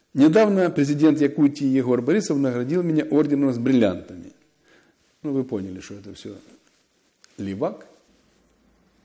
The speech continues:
Потому что там помнят вклад, который я внес в развитие этой республики. Какой вклад, Леша?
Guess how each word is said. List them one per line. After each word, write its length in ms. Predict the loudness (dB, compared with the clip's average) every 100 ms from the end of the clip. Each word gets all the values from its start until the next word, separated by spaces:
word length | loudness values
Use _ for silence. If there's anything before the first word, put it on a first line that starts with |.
| _ _ -10
Потому 300 | -2 0 0
что 160 | 0 0
там 240 | 2 0
помнят 460 | 2 4 4 2 0
вклад, 400 | 2 4 4 2
который 440 | 0 4 6 6
я 120 | 6
внес 300 | 4 2 2
в 60 | 2
развитие 480 | 0 2 -2 2 2
этой 300 | 2 2 2
республики. 640 | 2 -2 -2 -2 -6 -12 _ _ _ _ _ _ _ _ _ _ _ _ _ _ _ _
Какой 280 | -16 -4 -4
вклад, 400 | -2 -2 -2 -6 -18 _
Леша? 300 | -4 -4 -4